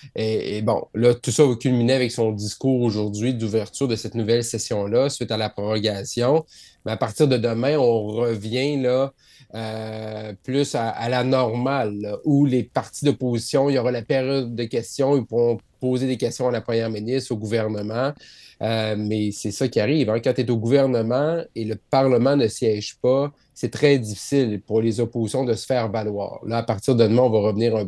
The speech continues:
peu plus à la normale, mais aujourd'hui, c'est quand même un moment, euh, important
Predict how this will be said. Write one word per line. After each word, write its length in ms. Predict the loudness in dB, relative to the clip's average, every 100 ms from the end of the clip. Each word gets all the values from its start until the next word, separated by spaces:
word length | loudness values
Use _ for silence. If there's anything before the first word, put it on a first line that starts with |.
| -8 -4
peu 140 | -2
plus 300 | 0 0 -2 -4
à 80 | -2
la 120 | -2
normale, 640 | -2 -2 -2 2 2 0 -4 -20 -8
mais 160 | -4 0
aujourd'hui, 440 | 4 4 6 4 2
c'est 80 | 2
quand 120 | 4
même 180 | 4 4
un 80 |
moment, 480 | 4 2 2 0 0 -4
euh, 200 | -6 -6 -4
important 680 | -2 0 0 -2 0 2 2